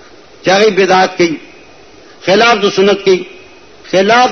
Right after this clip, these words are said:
د سنت چې کوي، په هغه لعنت وريږي. لعنتي باندې بدعت وريږي. نو ته مړي ته هغه بدعتي لعنتي راوړي چې بدعت وريږي.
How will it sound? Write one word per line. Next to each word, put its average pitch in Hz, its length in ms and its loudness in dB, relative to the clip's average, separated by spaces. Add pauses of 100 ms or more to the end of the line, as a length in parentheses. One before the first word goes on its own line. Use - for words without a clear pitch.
د 196 60 -2
سنت 190 380 0
چې 175 180 -2
کوي، 226 180 0
په 196 120 -4
هغه 160 160 0
لعنت 160 400 -2
وريږي. 95 460 -4 (1700)
لعنتي 190 460 0
باندې 233 280 2
بدعت 214 340 0
وريږي. 165 380 0 (240)
نو 160 80 0
ته 202 160 0
مړي 247 280 2
ته 214 60 0
هغه 226 200 0
بدعتي 214 460 -2
لعنتي 208 420 0
راوړي 202 320 0
چې 180 120 -2
بدعت 180 260 -2
وريږي. 170 400 -2